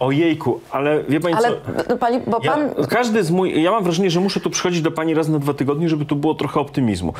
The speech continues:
Speaker 1: To znaczy, jeżeli ludziom będziemy ciągle wmawiali, że wszystko się nie uda, to nie, to wszystko się nie uda.
Speaker 2: Ale ja nie, ja nie twierdzę, że się nie uda państwu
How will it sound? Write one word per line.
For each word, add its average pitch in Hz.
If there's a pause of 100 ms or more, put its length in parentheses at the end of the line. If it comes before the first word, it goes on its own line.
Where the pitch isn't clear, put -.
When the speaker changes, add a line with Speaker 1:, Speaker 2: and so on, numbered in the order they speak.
(140)
Speaker 1:
To 139
znaczy, 165
jeżeli 180
ludziom 151
będziemy 131
ciągle 165
wmawiali, 143
że 123
wszystko -
się 139
nie 131
uda, 120
to 160
nie, 147
to -
wszystko 151
się 127
nie 107
uda. 92
Speaker 2:
Ale 202
ja 220
nie, 240
ja 196
nie 202
twierdzę, 262
że 220
się 208
nie 196
uda 143
państwu 131